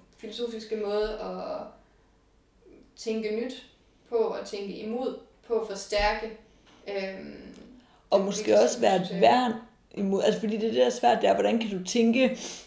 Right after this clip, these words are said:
Speaker 2: en politisk vision uden et mål?
Speaker 1: Ja.
Speaker 2: Eller uden en orientering?
Speaker 1: Ja.
Speaker 2: Øhm,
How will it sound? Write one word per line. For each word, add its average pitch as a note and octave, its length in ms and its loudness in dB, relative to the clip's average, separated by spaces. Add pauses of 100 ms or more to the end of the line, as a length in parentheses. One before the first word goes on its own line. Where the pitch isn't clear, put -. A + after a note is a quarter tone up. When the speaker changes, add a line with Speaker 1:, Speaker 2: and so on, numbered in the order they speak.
Speaker 2:
en G#3+ 120 4
politisk A3 540 2
vision F#3+ 540 6
uden G3+ 300 0
et F3+ 160 -6
mål? F#3 420 4 (340)
Speaker 1:
Ja. A3 180 2 (320)
Speaker 2:
Eller A3+ 280 8
uden B3+ 180 6
en G#3 100 6
orientering? F#3 840 2
Speaker 1:
Ja. G#3 200 2 (320)
Speaker 2:
Øhm, F#3 840 6